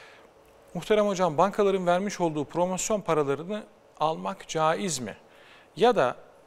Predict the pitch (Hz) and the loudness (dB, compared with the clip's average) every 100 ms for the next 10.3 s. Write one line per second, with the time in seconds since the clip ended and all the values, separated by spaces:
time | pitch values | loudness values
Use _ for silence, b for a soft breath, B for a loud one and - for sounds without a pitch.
0 | - - 156 269 311 240 214 214 226 - | -20 -18 -8 0 6 6 6 0 0 -2
1 | 196 190 185 - 226 - 185 165 - 120 | -2 -2 -4 -4 -4 2 2 2 0 -6
2 | 110 - 175 190 254 - 151 123 - 123 | -8 -4 -2 -2 -4 -2 0 -2 -6 -12
3 | B B B B B - 123 120 123 - | B B B B B -10 -8 -6 -6 -2
4 | 160 196 185 196 175 160 160 165 165 170 | -2 -2 -4 -4 -2 0 0 0 -2 -4
5 | 165 - - 226 190 151 - 131 117 - | -6 -6 -6 -4 -4 -4 -6 -8 -8 -10
6 | - 156 147 165 139 - 120 117 - B | -14 -10 -4 -2 -2 -4 -10 -10 -12 B
7 | B - 185 180 170 160 196 170 120 120 | B -12 -6 -4 -4 -4 -8 -8 -10 -10
8 | 185 156 160 165 - 180 139 - 147 170 | -6 -4 -4 -8 -8 -8 -8 -8 -8 -8
9 | - 135 127 139 139 135 110 - 90 90 | -10 -8 -8 -4 -4 -4 -6 -10 -10 -10
10 | 90 - 80 | -12 -14 -16